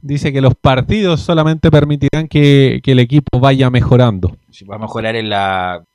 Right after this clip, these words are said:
Speaker 2: fecha veinticinco, ahí va a mejorar y va a ser un poco tarde ya. No, insisto, lo de la U es muy malo, muy malo, muy pobre,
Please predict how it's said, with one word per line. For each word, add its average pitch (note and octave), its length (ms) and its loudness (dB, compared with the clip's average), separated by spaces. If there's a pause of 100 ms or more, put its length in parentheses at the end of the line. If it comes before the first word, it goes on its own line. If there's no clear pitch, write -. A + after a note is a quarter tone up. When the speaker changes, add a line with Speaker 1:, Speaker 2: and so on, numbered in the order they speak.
(100)
Speaker 2:
fecha A2 240 -14
veinticinco, G#2+ 680 -12
ahí A2 120 -8
va A2 80 -8
a - 20 -8
mejorar G#2+ 360 -14
y G#2 80 -14
va F#2+ 80 -12
a - 20 -18
ser F#2+ 160 -20
un F2+ 60 -20
poco E2+ 240 -20
tarde D#2+ 320 -20
ya. D2 100 -20 (460)
No, C3 100 -4
insisto, C#3+ 320 -6
lo G#2 140 -6
de G#2 100 -6
la G#2+ 100 -2
U B2+ 80 -2
es A2 80 -6
muy G#2+ 200 -8
malo, - 400 -18
muy G#2+ 200 -10
malo, G2 380 -8
muy A2+ 180 -10
pobre, F#2 640 -12